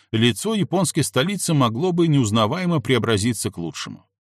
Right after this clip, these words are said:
Но попробуйте найти точку для панорамного снимка, чтобы каждый, увидевший его, сказал: «Какой красивый город!».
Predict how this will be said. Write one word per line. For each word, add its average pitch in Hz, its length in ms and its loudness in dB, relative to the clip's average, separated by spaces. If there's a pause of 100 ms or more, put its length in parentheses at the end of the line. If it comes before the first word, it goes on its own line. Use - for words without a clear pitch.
(360)
Но 214 320 2
попробуйте 170 640 0
найти 151 340 0
точку 170 540 -2
для 139 180 2
панорамного 139 600 2
снимка, 143 500 -2
чтобы 117 280 -2
каждый, 139 540 0
увидевший 123 600 0
его, 113 240 2
сказал: 110 540 2 (220)
«Какой 170 420 0
красивый 131 640 -2
город!». 95 340 -4